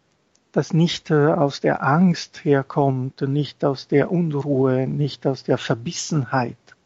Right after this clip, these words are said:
Vielleicht, ähm, kennen Sie auch Menschen, die so ein schweres Leiden erlebt haben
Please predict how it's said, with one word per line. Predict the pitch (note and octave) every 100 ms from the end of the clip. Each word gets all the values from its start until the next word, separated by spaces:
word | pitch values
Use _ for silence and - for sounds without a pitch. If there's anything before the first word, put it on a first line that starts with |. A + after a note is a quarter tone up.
| _ _ _ _ _ _ _ _ _ _ _ _ _ _ _ _ _ _ _ _ _ _
Vielleicht, | D3 B2+ C3 B2+ -
ähm, | C3 A#2+ A#2 A#2+ C#3+ -
kennen | D3 D3
Sie | C#3 -
auch | E3 D#3+ D#3+
Menschen, | D3 D3+ C#3+ - C#3
die | C3+ C3+ B2+ _ _ _ _ _ _ _ _ _ _
so | - -
ein | C3+
schweres | - C#3+ D3 C3+ -
Leiden | C3+ C#3 F3 F3 F3 D3+ C#3+ G#3 - - -
erlebt | C#3 D3+ F3 - -
haben | C#3+ D3 D3+ C#3+